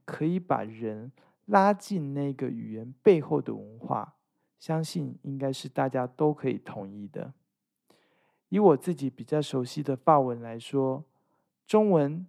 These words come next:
当然也有“您”跟“你”的差别，但是相信很少人会在日常生活中会一直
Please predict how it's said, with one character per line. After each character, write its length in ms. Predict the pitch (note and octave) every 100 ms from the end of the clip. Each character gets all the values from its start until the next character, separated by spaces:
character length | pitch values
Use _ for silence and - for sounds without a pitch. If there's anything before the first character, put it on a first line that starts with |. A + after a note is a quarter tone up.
| _
当 200 | F3+ E3+
然 140 | D#3
也 160 | C3 C3
有 220 | C3+ A#2+ F3+ F3+
“您” 500 | C3+ C3 B2 C#3+ F#3 - _
跟 480 | - F3 F3+ F3+ D#3
“你” 280 | C#3 A2 - - _
的 100 | -
差 360 | B2 - C#3+ D3
别， 380 | C#3 - - C3+ _ _ _ _ _ _
但 140 | G#3+
是 240 | G#3 G#3+ F#3+
相 240 | - F#3
信 180 | F3+ F#3
很 200 | B2+ C#3+
少 200 | D3+ C3
人 200 | A#2 B2
会 160 | B2+ D3
在 160 | D3
日 160 | C#3+ C#3+
常 240 | C3 A#2+
生 240 | A#2+ C3+ B2
活 160 | A#2+
中 240 | A#2+ C3+ C3+
会 220 | D3 C3+
一 40 |
直 280 | B2+ C3 A#2